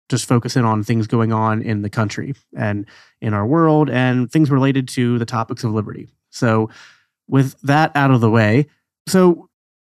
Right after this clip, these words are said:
with your work with Americans for Prosperity, you've been really busy lately and doing the things that you talked about. And I haven't had a chance to really keep up with you and see how all you're doing, but then you shared,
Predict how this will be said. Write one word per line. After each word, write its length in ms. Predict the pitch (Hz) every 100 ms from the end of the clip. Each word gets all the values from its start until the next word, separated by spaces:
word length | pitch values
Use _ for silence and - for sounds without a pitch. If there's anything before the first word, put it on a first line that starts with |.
| _
with 320 | 175 175 220
your 160 | 220 214
work 340 | 165 185 -
with 160 | 165 160
Americans 580 | 147 147 147 156 139 -
for 380 | - 147 139 123
Prosperity, 720 | 143 127 - 123 110 104 113
you've 320 | 120 117 113 _ _
been 180 | 123 113
really 320 | 120 123 123
busy 320 | 117 113 117
lately 440 | 110 113 - 117 120
and 280 | 113 113 - _ _ -
doing 220 | 127 120
the 80 | 113
things 220 | 123 120
that 80 | 113
you 80 | 117
talked 320 | 127 120 113
about. 400 | 107 107 113 - - - _ _ _
And 320 | 139 120 113
I 120 | 104 160
haven't 160 | 160
had 160 | 147 139
a 20 |
chance 300 | 123 147 131
to 80 | 135
really 180 | 135 120
keep 180 | 123
up 160 | 139 135
with 280 | 131 107 - _ -
you 280 | 139 135 135
and 100 | 117
see 140 | 143
how 80 | 139
all 100 | 131
you're 100 | 117
doing, 300 | 170 165 127
but 140 | 135
then 200 | 143 143
you 120 | 139
shared, 640 | 165 - 151 143 143 139 135